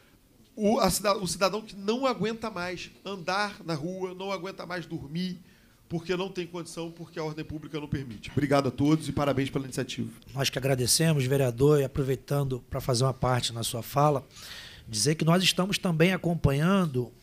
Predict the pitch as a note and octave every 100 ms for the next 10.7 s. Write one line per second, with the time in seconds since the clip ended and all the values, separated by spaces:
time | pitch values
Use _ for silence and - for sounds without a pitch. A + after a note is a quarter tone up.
0 | - - A#2+ B2+ - C3+ C3 C3 B2 B2
1 | B2 A2+ - - - - - B2+ B2+ C3
2 | C3 B2+ B2 - - D3+ D#3+ - G3 D3+
3 | E3 D3+ - - D3+ D3 A#2+ C#3 - C#3
4 | A#2+ - D#3 C3 B2+ - - - - E3+
5 | D3+ D#3 - D#3+ D3+ B2 - E3+ D#3+ -
6 | - - - - - - - - C#3 C#3
7 | D3 C3 - D3 D3 C#3+ B2+ C3+ - C#3
8 | A#2+ C3 - C3 A2+ A#2 C3+ B2+ - -
9 | A#2 C3+ F3+ F3+ C#3+ - B2 B2+ - C3+
10 | A#2 A2 B2 C3+ E3 -